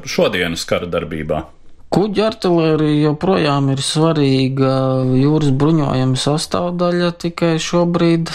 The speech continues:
Speaker 2: artilērija pilda mazliet savādākus taktiskos uzdevumus. Pirmkārt, mazkalibra zenīta artilērija tiek izmantota aizsardzībai no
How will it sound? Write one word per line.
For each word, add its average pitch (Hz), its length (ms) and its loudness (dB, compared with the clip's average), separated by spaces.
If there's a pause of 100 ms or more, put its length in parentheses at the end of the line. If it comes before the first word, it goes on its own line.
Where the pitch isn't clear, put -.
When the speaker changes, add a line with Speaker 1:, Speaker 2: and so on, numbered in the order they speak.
(140)
Speaker 2:
artilērija 160 920 2 (180)
pilda 160 480 2
mazliet 160 800 2
savādākus 151 720 -2
taktiskos 139 640 -4
uzdevumus. 139 640 0
Pirmkārt, 131 560 0
mazkalibra 135 1040 2
zenīta 143 540 0
artilērija 139 640 0
tiek - 240 -2
izmantota 143 720 0
aizsardzībai 135 640 -2
no 131 220 0